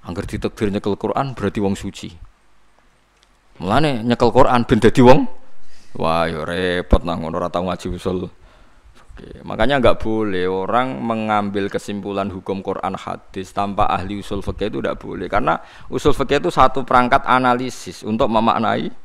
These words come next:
napa, memaknai, napa? Quran. Kalau kamu sesuai tekstual, ya sesat.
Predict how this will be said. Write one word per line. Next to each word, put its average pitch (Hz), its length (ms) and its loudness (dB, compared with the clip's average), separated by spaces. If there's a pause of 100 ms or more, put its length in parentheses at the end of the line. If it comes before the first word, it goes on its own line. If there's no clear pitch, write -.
(1000)
napa, 113 240 2
memaknai, 117 480 2
napa? 139 320 -2 (720)
Quran. - 400 -8 (640)
Kalau 156 160 10
kamu 185 320 6
sesuai 180 320 4
tekstual, 180 640 4
ya 151 80 4
sesat. - 480 0